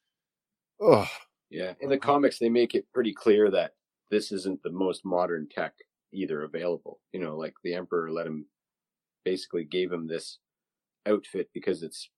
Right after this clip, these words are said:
Speaker 2: it's, it's a bit archaic and primitive. Like, <laughs> it's, it's torturous to wear. It's heavy. It hurts.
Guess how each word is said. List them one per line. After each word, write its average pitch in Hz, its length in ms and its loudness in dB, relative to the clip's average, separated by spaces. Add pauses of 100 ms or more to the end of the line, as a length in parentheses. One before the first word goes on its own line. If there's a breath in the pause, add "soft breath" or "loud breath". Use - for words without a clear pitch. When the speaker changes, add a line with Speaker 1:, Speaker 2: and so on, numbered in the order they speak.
(140)
Speaker 2:
it's, - 300 -12 (140)
it's - 160 -14
a 208 60 -6
bit 214 240 0 (260)
archaic 95 560 -2
and 73 120 -16
primitive. 101 520 -4
Like, 76 300 -8
<laughs> - 420 -10 (100)
it's, 98 300 -6 (400)
it's 101 200 -10
torturous 110 560 -2
to 98 100 -4
wear. 92 240 0
It's - 200 -12
heavy. 95 480 -4 (480 loud breath)
It 80 200 -8
hurts. - 520 0